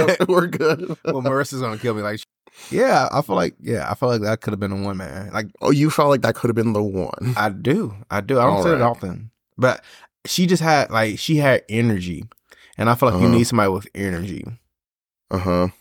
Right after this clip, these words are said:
Speaker 1: Is that because I lack it, or is that because
Speaker 2: No,
Speaker 1: somebody
Speaker 2: I
Speaker 1: needs to match it?
Speaker 2: N-, it match it, I feel like,
Speaker 1: Okay.
Speaker 2: 'cause I feel like you're always up for, you know, a good time, and having somebody of that similar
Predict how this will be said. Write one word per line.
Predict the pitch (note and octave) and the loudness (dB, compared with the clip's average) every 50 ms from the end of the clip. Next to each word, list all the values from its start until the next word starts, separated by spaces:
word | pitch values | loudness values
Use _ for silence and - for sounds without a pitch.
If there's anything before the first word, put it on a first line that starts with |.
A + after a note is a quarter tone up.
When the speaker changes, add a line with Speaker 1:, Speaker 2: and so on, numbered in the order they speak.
| _ - - | _ -8 -4
Speaker 1:
Is | F#2 F2+ | 0 2
that | G2 F#2+ | 2 2
because | F#2 F2+ G2 F2+ | 2 2 2 0
I | E2+ D#2 | 0 2
lack | D#2 D#2+ E2 G2+ A2+ - | 2 2 2 2 2 2
it, | C#3 D3 C#3 - | 2 2 2 2
or | - D#2+ F2+ F2 F2 | 2 2 2 2 2
is | F2+ F2 | 2 2
that | F2+ | 4
because | - B2 | 4 6
Speaker 2:
No, | C3+ C#3+ D3 D3 | 6 6 6 6
Speaker 1:
somebody | D3+ D3 - - | 4 4 4 2
Speaker 2:
I | G2 | 2
Speaker 1:
needs | G2+ F#2+ F2 - | 0 0 -2 -2
to | E2 | -2
match | D2+ D#2+ F2 G2 F2+ E2 - - | 0 2 2 2 2 2 0 -4
it? | - - - | -8 -8 -6
Speaker 2:
N-, | F#2+ F#2 E2+ - _ | -6 -6 -6 -6 _
it | - A2+ | -6 -4
match | G#2+ G#2+ G#2+ A2+ A2 G#2 - - - | -2 0 2 2 2 2 0 -2 -4
it, | - | -4
I | - - | -4 -4
feel | - - - | -2 0 0
like, | - - - | 2 2 2
Speaker 1:
Okay. | - - | 2 0
Speaker 2:
'cause | - A2+ | 0 0
I | G2 G#2 | 0 0
feel | - - A#2+ | 0 2 2
like | A2 A2 - - | 2 0 0 0
you're | A2 A2+ | 2 4
always | A2+ A2+ A2 A2 G#2+ | 4 4 4 4 4
up | A2 G#2+ G2 | 2 2 0
for, | - - A2 G#2+ G2+ G2+ | 0 0 0 2 2 2
you | G#2+ G2+ | 0 0
know, | G2+ G2+ F2+ - - - | 0 -2 -4 -4 -6 -10
a | - F#2+ | -8 -4
good | G2+ G2+ F#2+ - | -4 -4 -4 -4
time, | - F#2+ F#2 F#2 F2+ F2+ E2+ | -4 -4 -2 -2 -2 -2 -4
and | D2 F2+ - A#2+ - _ _ _ _ _ _ - | -4 -6 -8 -12 -14 _ _ _ _ _ _ 0
having | B2+ C3+ C#3+ C#3+ B2+ | 2 2 4 4 2
somebody | A#2 B2+ A#2 A#2 A2+ | 4 4 4 4 4
of | G#2 G2 | 4 2
that | G#2 G#2 G2 F#2 | 2 0 0 -2
similar | - - A2+ G#2+ G#2 G2+ F#2+ F2+ E2 D#2+ D#2+ E2+ - | -2 -2 0 0 0 0 -2 -2 -2 -2 -4 -6 -8